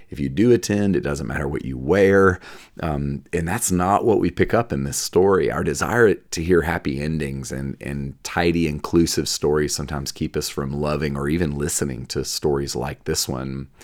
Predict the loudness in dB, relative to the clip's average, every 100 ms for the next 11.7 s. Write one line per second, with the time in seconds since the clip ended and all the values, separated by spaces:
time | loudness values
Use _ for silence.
0 | -20 -20 -20 -20 -20 -20 _ -2 4 4
1 | 4 2 2 0 -2 -6 -8 -2 0 4
2 | 2 2 -4 -6 -8 -6 -6 2 2 2
3 | -2 -4 -2 -2 -4 -6 -4 -4 -6 -12
4 | _ _ -18 -6 -4 0 4 6 6 2
5 | 0 -6 -12 -12 -14 -12 -12 -10 -10 -10
6 | -4 -2 0 -2 2 2 2 -4 -4 -4
7 | -8 -8 -8 -6 -6 -8 -8 -8 -6 -6
8 | -4 -4 -4 -4 -4 -2 -4 -6 -10 -4
9 | 0 2 0 -2 -6 -6 0 2 2 0
10 | -2 -6 -4 -2 0 0 -4 0 2 2
11 | -2 -6 -10 -12 -6 -4